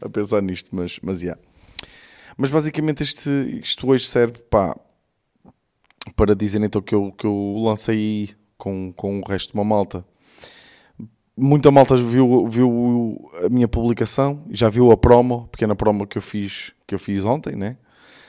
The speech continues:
Ahm, e sim,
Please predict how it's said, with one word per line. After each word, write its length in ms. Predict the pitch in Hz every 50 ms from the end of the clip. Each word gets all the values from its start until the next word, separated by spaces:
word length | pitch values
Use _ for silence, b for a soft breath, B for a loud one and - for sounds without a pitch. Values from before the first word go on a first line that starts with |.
| b b -
Ahm, 1120 | - 104 104 101 101 101 104 101 101 104 104 104 104 104 104 104 107 107 107 107 104 98 - _ _ _ _ _ _ _ _ _ _ _ _ _ _ _ _ _ _ _ _ _ - - - _ _
e 320 | 135 135 135 139 143 139
sim, 300 | 131 - - 160 147 139